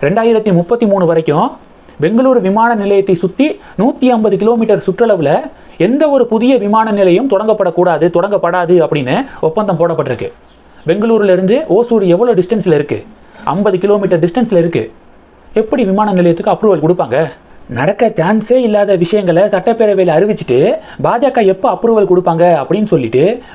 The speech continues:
பா ஜ கவை பார்த்து கேட்கறதுல என்ன லாஜிக் இருக்கு அப்படின்னு பா ஜ கவினர் கேள்வி கேட்கறாங்க முதல்வர் ஸ்டாலின் அவர்களை டேக் பண்ணி. இந்த விவகாரத்தை பத்தி உங்க கருத்துக்களை கமெண்ட் பண்ணுங்க. அடுத்த வீடியோல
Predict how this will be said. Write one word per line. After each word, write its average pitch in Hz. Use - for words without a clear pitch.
பா 165
ஜ 226
கவை 202
பார்த்து 175
கேட்கறதுல 185
என்ன 214
லாஜிக் 180
இருக்கு 170
அப்படின்னு 190
பா 165
ஜ 185
கவினர் 185
கேள்வி 185
கேட்கறாங்க 156
முதல்வர் 247
ஸ்டாலின் 208
அவர்களை 180
டேக் 165
பண்ணி. 139
இந்த 254
விவகாரத்தை 214
பத்தி 175
உங்க 208
கருத்துக்களை 208
கமெண்ட் 208
பண்ணுங்க. 185
அடுத்த 277
வீடியோல 220